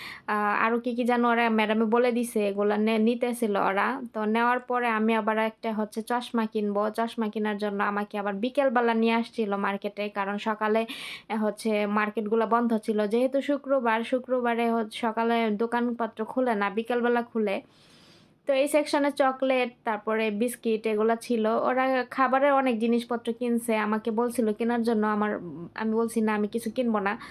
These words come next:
কারণ এত চকলেট এগুলা খাইলে পরে দেখা যাচ্ছে যে, আহ, মোটা হয়ে যাব। এর জন্য আমি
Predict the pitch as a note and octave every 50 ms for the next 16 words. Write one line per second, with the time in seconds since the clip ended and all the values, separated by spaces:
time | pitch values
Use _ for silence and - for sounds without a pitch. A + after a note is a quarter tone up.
0 | - - - - - - - - C4 B3+ B3+ B3+ B3+ C4 C4 C4 B3+ C4 C#4 C4+
1 | C4+ C4+ B3 A#3+ B3 B3+ B3+ B3+ B3+ A#3 A#3 A#3+ A#3 G#3+ A#3 A#3+ A#3+ A#3+ A#3+ -
2 | B3 B3+ B3+ B3 B3+ C4+ C4 - - - A3 A3 A3 G#3+ G#3+ G#3+ G#3+ A3 A3+ A3
3 | G#3+ G#3 G#3+ - A#3 G#3+ G#3 A3 G#3+ G#3 G3+ F#3+ - - - - - - - -
4 | - - - _ _ _ - A#3 A3+ G#3+ G#3+ G#3 G#3+ B3 C4+ C#4 - D#4+ E4 D#4
5 | D#4+ C4+ A#3 G#3 G3 G#3+ G3+ F#3 F#3 G3+ G#3+ B3 C4+ - A3+ A3 G3+ A3+ A#3+ A#3
6 | A#3 A#3 A3+ A3+ A3+ A#3 A#3 A#3 A3+ G#3+ G3